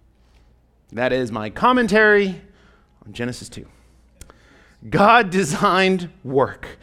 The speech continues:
not only so that we would cultivate and flourish, but so that he would shape us and so that we would depend on him. We're gonna look at that a little bit more.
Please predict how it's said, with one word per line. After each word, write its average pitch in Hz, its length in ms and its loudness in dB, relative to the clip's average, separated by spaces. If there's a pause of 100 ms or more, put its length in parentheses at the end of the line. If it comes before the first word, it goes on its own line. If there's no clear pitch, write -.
(260)
not 220 300 4
only 277 480 4
so 240 220 2
that 214 240 4
we 214 160 0
would 180 580 2 (640)
cultivate 160 1000 0
and 110 140 -6
flourish, 156 1160 0 (1200)
but 160 100 0
so 165 120 -4
that 156 160 2
he 190 180 -6
would 165 460 0
shape - 520 -2
us - 540 -10
and 127 140 -10
so 151 120 -8
that 127 140 -4
we 139 100 -8
would 135 480 -8
depend 151 540 -6
on 104 160 -8
him. 92 260 -16
We're 113 120 -10
gonna 123 180 -6
look 135 140 -8
at 127 80 -12
that 120 160 -4
a 110 40 -6
little 117 200 -6
bit 107 80 -10
more. 110 380 -14